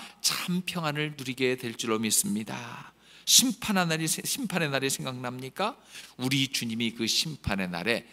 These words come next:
나를 보호해 주실 줄로 믿습니다. 놀라거나 근심된 일이 있습니까?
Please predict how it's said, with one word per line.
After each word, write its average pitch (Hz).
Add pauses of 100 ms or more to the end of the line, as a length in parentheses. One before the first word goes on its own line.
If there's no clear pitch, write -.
나를 87
보호해 101
주실 98
줄로 95
믿습니다. 104 (440)
놀라거나 151
근심된 139
일이 135
있습니까? 143